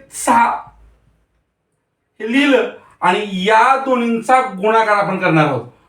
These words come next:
म्हणजेच गुणाकार कशाचा होणार आहे, एक छेद दोन गुणुले वजा सात छेद दोन. अपूर्णांकाच्या गुणाकाराचा आपण नियम बघितला होता, जर तिरकस गुणाकार भाग जात असतील तर भाग जात घालवतो आपण, पण इथं तिरकस भाग जात नाहीत, त्यामुळं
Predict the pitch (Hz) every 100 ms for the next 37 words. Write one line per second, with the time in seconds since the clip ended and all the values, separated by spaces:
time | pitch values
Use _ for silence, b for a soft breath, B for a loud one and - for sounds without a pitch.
0 | - 185 214 226 233 226 240 240 240 220
1 | 233 226 233 - B B 196 208 - -
2 | 220 180 175 233 262 269 254 240 233 190
3 | 190 - - _ _ _ 147 147 180 208
4 | 233 254 - - 214 196 208 208 165 -
5 | 185 190 - 170 156 156 107 - _ b
6 | b b - 208 220 254 262 262 269 285
7 | 277 277 269 269 262 254 247 247 247 247
8 | 233 226 214 220 208 240 - - 269 262
9 | 277 - 262 262 262 190 202 233 247 254
10 | 247 247 254 254 233 233 233 226 220 208
11 | 196 185 165 170 B B B - 220 226
12 | 269 269 269 247 240 240 226 226 240 233
13 | 208 196 - B B 202 220 220 -